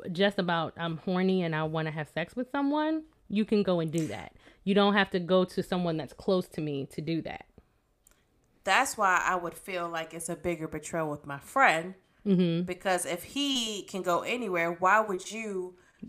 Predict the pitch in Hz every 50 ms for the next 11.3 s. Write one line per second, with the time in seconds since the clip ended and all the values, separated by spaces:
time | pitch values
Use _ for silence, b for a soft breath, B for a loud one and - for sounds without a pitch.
0 | - - 170 180 175 220 190 160 165 165 - - - 220 208 202 185 170 156 208
1 | - 190 185 175 165 170 175 175 175 - - 143 131 135 117 - - - - -
2 | 226 247 247 247 240 240 240 247 175 175 185 180 170 165 - 131 - b b b
3 | b b b b 196 220 202 185 202 - 214 214 202 190 185 185 247 269 170 170
4 | 294 269 - 220 233 254 220 226 220 233 - - 247 226 220 214 208 196 196 196
5 | 214 240 254 240 233 - - 196 190 190 196 202 196 196 190 185 190 180 - 180
6 | - - 214 185 180 180 - 226 262 339 254 170 165 175 175 175 170 160 160 180
7 | 180 160 160 190 185 180 180 180 180 185 180 180 190 185 180 180 180 208 220 233
8 | 208 160 143 139 131 - 170 - _ _ _ - 170 175 170 - 180 160 151 147
9 | 156 156 - - 117 113 151 160 - - - 185 202 208 202 214 190 180 170 165
10 | 170 170 - 175 165 156 151 117 101 170 185 180 - - 180 185 - 233 220 208
11 | 190 180 170 170 -